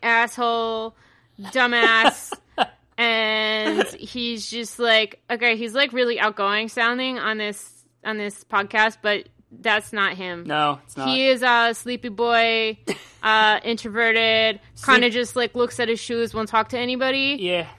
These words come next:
Speaker 1: So, um,
Speaker 2: Like a cat.
Speaker 1: he's, yeah.
Speaker 2: Takes me a while to warm up to you.
Speaker 1: He's,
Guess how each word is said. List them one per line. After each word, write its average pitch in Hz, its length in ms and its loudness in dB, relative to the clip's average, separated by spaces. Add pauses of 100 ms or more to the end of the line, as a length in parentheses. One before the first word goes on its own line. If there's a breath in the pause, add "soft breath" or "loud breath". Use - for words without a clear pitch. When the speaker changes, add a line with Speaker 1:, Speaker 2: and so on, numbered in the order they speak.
(140)
Speaker 1:
So, - 260 0
um, 208 460 8 (100)
Speaker 2:
Like 226 40 -6
a 220 40 -8
cat. 180 380 4
Speaker 1:
he's, - 160 -16 (240)
yeah. 233 140 6
Speaker 2:
Takes 220 180 6
me 233 80 0
a 208 40 2
while 185 180 8
to 180 60 2
warm 165 240 0
up 160 140 2
to - 100 -8
you. 262 160 0
Speaker 1:
He's, 214 140 -8